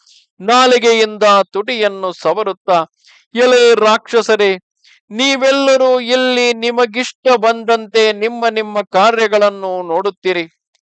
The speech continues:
ಹೆದರಬೇಡಿರಿ, ನಾನೊಬ್ಬನೇ ಆ ವಾನರರೆಲ್ಲರನ್ನೂ ತಿಂದು ತೀರಿಸುವೆನು. ನೀವು ನಿಶ್ಚಿಂತರಾಗಿ ಮದ್ಯವನ್ನು ಕುಡಿಯುತ್ತಾ ಸ್ವಸ್ಥರಾಗಿರಬಹುದು.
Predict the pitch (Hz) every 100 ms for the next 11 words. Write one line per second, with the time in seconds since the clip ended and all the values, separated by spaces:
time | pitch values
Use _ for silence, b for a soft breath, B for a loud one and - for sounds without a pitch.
0 | _ - 226 247 220 202 202 185 175 170
1 | _ _ _ 185 240 247 247 254 240 247
2 | 254 247 233 - 220 214 214 190 185 254
3 | 247 233 220 208 190 226 247 220 214 202
4 | 196 190 180 _ 214 247 233 185 180 _
5 | 156 220 214 180 180 175 165 _ b b
6 | b - 233 247 233 226 220 202 202 -
7 | 262 285 262 262 233 220 202 208 196 170
8 | 214 214 240 214 202 196 185 190 202 190
9 | - 170 175 202 - 190 - _ 233 214
10 | 190 190 185 175 170 175